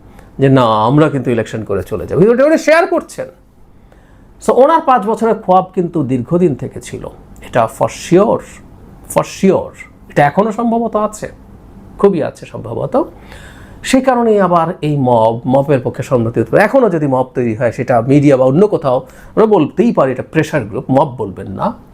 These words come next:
এবং এই মব বলা হয় অনেকে মাইন্ড করেন, আমি দেখেছি।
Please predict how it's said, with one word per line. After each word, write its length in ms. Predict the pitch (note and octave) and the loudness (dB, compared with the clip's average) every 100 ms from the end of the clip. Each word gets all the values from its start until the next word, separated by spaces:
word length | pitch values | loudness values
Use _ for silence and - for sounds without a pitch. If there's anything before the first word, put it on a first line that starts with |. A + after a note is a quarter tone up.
| - - - - - | -20 -20 -20 -14 0
এবং 220 | B2+ C#3 | 4 4
এই 60 | C3+ | 4
মব 240 | D#3 C#3+ | 2 2
বলা 140 | E3+ D#3+ | 2 2
হয় 160 | D#3 | 2
অনেকে 200 | D3 D3 | 0 -2
মাইন্ড 340 | C3+ C3+ E3+ - | 0 0 0 -2
করেন, 340 | B2 B2 E3 | -2 -2 -6
আমি 140 | B2+ B2+ | -6 -6
দেখেছি। 520 | B2 C#3+ - D3+ | -6 -10 -10 -8